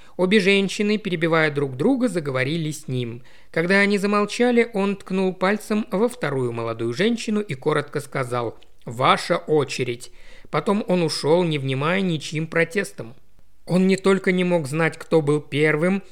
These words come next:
но его это нисколько не беспокоило, и его решение, как это обычно говорится, было окончательным. Джеймс с отчаянием схватил его за руку. "Послушайте!" "Да, мистер.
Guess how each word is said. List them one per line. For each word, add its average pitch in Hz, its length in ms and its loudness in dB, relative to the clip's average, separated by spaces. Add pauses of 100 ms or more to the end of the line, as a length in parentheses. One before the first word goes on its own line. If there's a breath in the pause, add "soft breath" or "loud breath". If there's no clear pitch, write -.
но 147 140 0
его 147 380 4
это 156 260 4
нисколько 139 560 -2
не 131 120 -2
беспокоило, 123 840 -2 (220 soft breath)
и 160 100 -2
его 170 240 2
решение, 175 800 0
как 175 220 2
это 170 180 4
обычно 160 400 0
говорится, 151 560 0
было 156 380 2
окончательным. 127 1120 -4 (320 loud breath)
Джеймс 202 480 2
с - 120 -8
отчаянием 180 640 0
схватил 139 460 -2
его 135 260 -2
за 127 240 -2
руку. 113 300 -6 (260 soft breath)
"Послушайте!" 143 880 2 (180)
"Да, 120 300 2
мистер. 123 480 -4